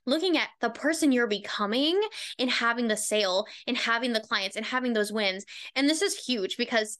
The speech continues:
for the longest time, I always thought sales was, like, the thing,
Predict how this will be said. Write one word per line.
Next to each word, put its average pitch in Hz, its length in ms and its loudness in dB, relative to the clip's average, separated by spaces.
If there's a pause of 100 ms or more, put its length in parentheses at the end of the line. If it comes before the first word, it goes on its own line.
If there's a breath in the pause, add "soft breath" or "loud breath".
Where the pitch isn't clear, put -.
(480)
for 277 160 0
the 254 60 2
longest 247 420 2
time, 254 200 2
I 208 80 4
always 233 160 2
thought - 180 -4
sales 220 260 0
was, 214 100 -8
like, 202 140 -2
the 208 280 -2
thing, 233 420 0